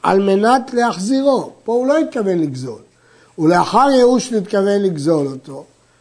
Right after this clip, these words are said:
עובר משום השב תשיבם. עובר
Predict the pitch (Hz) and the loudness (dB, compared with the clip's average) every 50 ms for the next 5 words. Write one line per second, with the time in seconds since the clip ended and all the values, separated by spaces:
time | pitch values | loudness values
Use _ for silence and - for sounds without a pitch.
0 | _ _ - 143 131 135 135 190 254 277 269 269 254 226 196 180 - - - 226 | _ _ -12 -8 -6 -2 2 2 2 4 4 2 2 2 0 0 -2 -2 -2 2
1 | 247 262 269 262 254 220 196 165 - - 220 220 220 214 214 - 208 190 - - | 2 4 4 4 2 0 -2 -2 -2 0 2 2 2 0 -2 -4 -6 -6 -4 -4
2 | 190 170 139 131 123 113 - - - - _ _ _ _ _ _ _ _ - 139 | -4 -4 -4 -4 -8 -12 -14 -16 -20 -20 _ _ _ _ _ _ _ _ -10 -8
3 | 139 175 208 208 | -4 -2 -2 -2